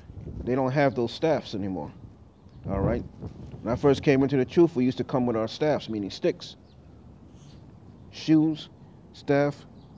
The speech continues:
and our loins girded. "And ye shall eat it in haste. It is the Lord's Passover." So we're not supposed to, you know, you see a lot of people partying and, and doing a lot of, you know,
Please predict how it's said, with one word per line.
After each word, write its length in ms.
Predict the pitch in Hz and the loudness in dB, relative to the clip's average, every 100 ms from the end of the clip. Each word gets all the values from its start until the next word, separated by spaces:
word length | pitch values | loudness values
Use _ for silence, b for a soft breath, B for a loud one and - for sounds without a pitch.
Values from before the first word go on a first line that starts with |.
| - | -12
and 80 | 107 | -2
our 80 | 113 | 0
loins 360 | 117 131 131 117 | 4 4 2 4
girded. 300 | 156 143 - - - - - - - - - - - - - - B B B - | 6 6 4 -12 -20 -20 -20 -20 -20 -20 -20 -20 -20 -20 -20 -20 B B B -4
"And 140 | 117 | 2
ye 80 | 156 | 2
shall 260 | 160 175 135 | 6 6 6
eat 180 | 156 151 | 4 4
it 120 | 135 | 4
in 100 | 123 | 2
haste. 600 | 101 196 190 - - - - - - - - - - - - - - - - | 0 0 0 -4 -12 -16 -20 -20 -20 -20 -20 -20 -20 -20 -20 -20 -20 -20 -4
It 100 | 131 | 4
is 140 | 135 | 4
the 80 | 120 | 6
Lord's 300 | 120 135 123 | 6 6 4
Passover." 640 | - 160 135 - 101 76 71 - - - - - | 4 6 6 2 -6 -8 -12 -16 -18 -18 -18 -6
So 340 | 120 110 107 - - | -2 -2 -4 -10 -10
we're 80 | - | 2
not 140 | 151 147 | 4 4
supposed 280 | - 151 135 | 4 2 4
to, 180 | 123 - - | 0 0 -2
you 120 | 131 | 0
know, 80 | 123 | 2
you 100 | 139 | 2
see 140 | 185 | 2
a 60 | 139 | 4
lot 120 | 139 | 4
of 80 | 175 | 2
people 180 | 123 - | -4 0
partying 520 | - 151 147 143 135 | 8 8 10 6 6
and, 260 | 127 117 113 | 2 -2 -4
and 300 | 120 117 104 - - - | -4 -4 -6 -12 -16 -2
doing 200 | 135 135 | 0 4
a 20 | |
lot 240 | 139 139 | 6 6
of, 140 | 131 107 - B B B B - | 4 -2 -10 B B B B -8
you 140 | 123 120 | -4 -2
know, 260 | 110 107 | -4 -8